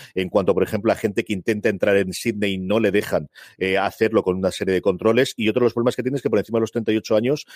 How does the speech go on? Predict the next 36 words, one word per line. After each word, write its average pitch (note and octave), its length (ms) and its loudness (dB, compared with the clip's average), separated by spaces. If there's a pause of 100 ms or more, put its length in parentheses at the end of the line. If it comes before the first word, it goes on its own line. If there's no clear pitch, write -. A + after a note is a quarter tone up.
(160)
no G2+ 380 0
puede A#2 280 4
de G#2+ 80 0
una G#2+ 120 2
forma A2 420 2 (220)
legal, G#2 520 0 (100)
eh, G2 360 0
poder G2 240 2
quedarse A2 260 2
embarazado, G#2 420 0
o A2+ 60 6
al F#2+ 80 2
menos G2+ 240 -2
la G2+ 60 -2
infecundación F#2 500 -4
in G2 80 -6
vitro G#2 220 -4
que G2 60 -6
está - 120 -6
intentando F#2+ 300 -4
hacer G2+ 140 -6
nuestra G2 340 -2
protagonista F#2+ 680 0 (260)
tiene A2 200 0
un G#2+ 80 0
montón G#2 320 0
de G2+ 80 0
tramas G2+ 460 2
y F#2 240 -2
que F#2+ 120 -4
le F#2 60 2
va F#2+ 80 4
a F#2+ 40 4
llevar G2 260 4
a G2+ 60 4
tomar G2 320 -2